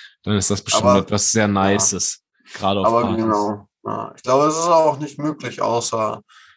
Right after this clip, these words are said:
Speaker 2: bei der Narcos in Mexiko sich nicht erwischen zu lassen. Ich glaube, dass man früher oder später immer irgendwann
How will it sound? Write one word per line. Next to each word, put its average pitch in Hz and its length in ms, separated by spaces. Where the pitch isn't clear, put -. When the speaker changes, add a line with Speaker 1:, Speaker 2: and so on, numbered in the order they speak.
Speaker 2:
bei - 120
der 107 100
Narcos 104 520
in 104 80
Mexiko 107 600
sich 104 200
nicht 117 280
erwischen 110 360
zu - 140
lassen. - 340
Ich - 60
glaube, 160 240
dass 151 160
man 139 180
früher 156 440
oder 135 140
später 139 720
immer 131 560
irgendwann 117 1300